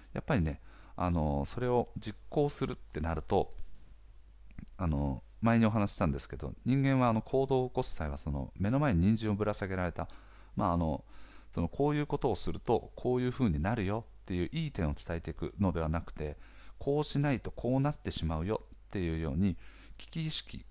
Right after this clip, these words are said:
に迫られている方が行動をね、促進していく傾向があるんですね。なので、まあ、これは多分伝え方一つでも変わるのかもしれないんですけど、「電気代が節約できるよ」とかではなくて、と、「将来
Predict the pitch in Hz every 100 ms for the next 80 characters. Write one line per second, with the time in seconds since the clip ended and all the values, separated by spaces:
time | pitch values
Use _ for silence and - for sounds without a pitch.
0 | - 110 101 104 101 107 101 - 76 82
1 | 92 117 - 113 110 101 107 - 95 -
2 | 90 92 - - - 85 87 78 73 -
3 | - - 113 - - - - - - -
4 | - - - 113 104 110 113 - 123 127
5 | 113 76 - 127 120 120 117 - - -
6 | - 67 - 98 98 92 82 69 - 82
7 | 78 67 - - 127 120 - - - -
8 | 113 113 120 113 107 101 101 - 107 107
9 | 107 110 80 90 127 - - - - -
10 | 80 82 76 90 - - 107 - - -
11 | - 85 - 135 107 73